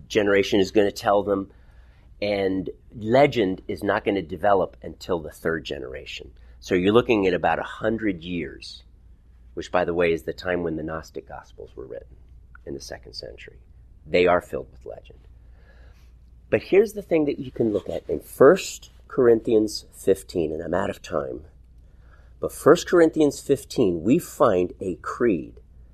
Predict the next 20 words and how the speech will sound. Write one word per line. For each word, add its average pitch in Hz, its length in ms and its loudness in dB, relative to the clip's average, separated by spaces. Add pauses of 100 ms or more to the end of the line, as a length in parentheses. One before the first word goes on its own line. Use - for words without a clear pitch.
(1040)
"These 143 420 4
things 87 500 2
that 98 220 0
were 87 160 -2
passed, - 760 -8
these 117 300 -4
things 90 520 -2
that - 280 -4
I 107 200 2
received, 113 800 -2
I 80 120 -2
now 82 240 -4
pass - 400 -8
on 90 180 0
to - 160 -8
you." 80 340 -4 (580)
Okay? 76 400 -6 (640)
And 101 120 2
he 92 60 -2
says, 87 520 2